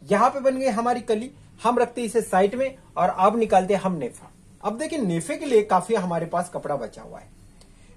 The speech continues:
नेफे के लिए हमारे पास काफी कपड़ा बचा हुआ है। तो हमने सिंपली समझ लिया था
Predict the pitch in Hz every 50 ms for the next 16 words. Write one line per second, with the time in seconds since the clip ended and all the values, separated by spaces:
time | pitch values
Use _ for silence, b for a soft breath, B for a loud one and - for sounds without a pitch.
0 | - - 147 156 165 - 220 220 220 240 226 202 214 226 226 226 220 240 240 254
1 | - - 214 190 - 240 226 - - - 226 214 190 180 170 - 180 170 165 160
2 | 180 214 b b b b b b _ - 262 247 208 247 269 302 302 - - 233
3 | 226 220 302 302 330 302 - 254 233 240 233 208 196 175 165 143 127 120 - 147
4 | 185